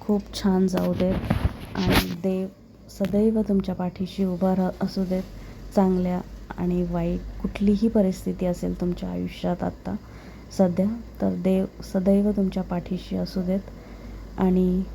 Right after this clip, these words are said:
तुमच्या सगळ्या चांगल्या इच्छा पूर्ण होऊ देत. चला तर मग आज तर आपण रेसिपीला सुरुवात करूया. तर मी मिसळ पावसाठी मसाला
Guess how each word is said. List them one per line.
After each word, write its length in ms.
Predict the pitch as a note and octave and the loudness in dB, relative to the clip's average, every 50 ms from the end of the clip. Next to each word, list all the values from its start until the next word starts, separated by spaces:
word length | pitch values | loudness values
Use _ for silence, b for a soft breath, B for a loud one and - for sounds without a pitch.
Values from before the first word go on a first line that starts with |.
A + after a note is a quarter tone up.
| - - - | -4 0 2
तुमच्या 400 | G3 F#3+ F3+ F#3 F3+ F3+ F#3 F#3 - - - - - - - | 2 2 2 2 0 0 0 -2 -4 -8 -14 -16 -14 -4 0
सगळ्या 600 | - G3 F#3 - - - - G#3+ G#3 G#3 G#3 G#3 A3 - - - - | 0 0 0 -2 -8 -4 0 2 4 4 4 2 -2 -4 -12 -6 0
चांगल्या 400 | - A3 G#3 G3+ G3+ G#3 G#3 G#3+ - - | 4 6 6 8 6 6 4 2 2 0
इच्छा 260 | G3 - - - G3 | -4 -6 -2 -2 -2
पूर्ण 340 | F3+ - F#3+ F3+ F3 F3 F3 | 0 0 -2 -2 0 0 0
होऊ 200 | F3+ F#3 E3+ E3 - - | 2 0 0 -2 -4 -4
देत. 100 | - F3 F3 - B B B B B B B B B B B B B B B - - - - - - | -6 -6 -6 -8 B B B B B B B B B B B B B B B -16 -18 -18 -14 0 4
चला 200 | A3+ G#3+ G#3+ G#3+ | 6 6 6 6
तर 160 | G#3 - G#3+ | 6 6 6
मग 200 | G#3+ G#3 G#3 G3+ | 6 6 6 6
आज 160 | G3+ G#3 G3+ G3 - - - - - - - - | 4 4 2 2 -2 -8 -18 -18 -20 -20 -2 2
तर 40 | G#3+ | 2
आपण 280 | G3+ F#3+ F#3+ G3 F#3+ F#3+ | 2 4 4 2 2 2
रेसिपीला 500 | F#3 F#3+ F#3 - F#3+ - F#3+ F3+ F3+ F3+ | 2 0 0 -2 -2 -2 0 0 0 -2
सुरुवात 340 | - - G3 F3+ F3 F3+ F3+ - - - | -2 -2 -2 0 0 0 0 -2 -2 0
करूया. 320 | - - F3+ F3+ F#3 A3 B3+ - - - - | 0 2 2 2 2 0 -2 -4 -8 -4 0
तर 100 | F#3+ F3+ | 0 2
मी 320 | F3+ F3+ F3+ F#3 F3+ F#3 | 4 4 4 4 4 4
मिसळ 380 | F#3 F#3 F#3+ G3 G3 - G3+ G3 | 6 6 4 4 4 4 4 4
पावसाठी 540 | F#3+ - F#3+ F#3 F#3 F#3 - F#3 F3+ - G3 | 4 2 0 0 0 0 -2 -4 -2 2 4
मसाला 560 | G3 G3 F#3 F3+ - - F3+ F3+ F3+ F#3 G3 | 4 4 4 2 0 0 0 0 2 0 0